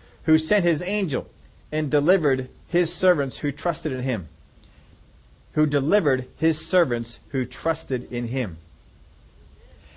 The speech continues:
And they have frustrated the king's word and yielded their bodies that they should not serve nor worship any god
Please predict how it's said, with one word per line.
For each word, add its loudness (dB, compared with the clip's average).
And 4
they 6
have 6
frustrated 2
the 0
king's -2
word 4
and 4
yielded 6
their 4
bodies 4
that -2
they 6
should 0
not -2
serve 2
nor 2
worship 0
any -2
god 4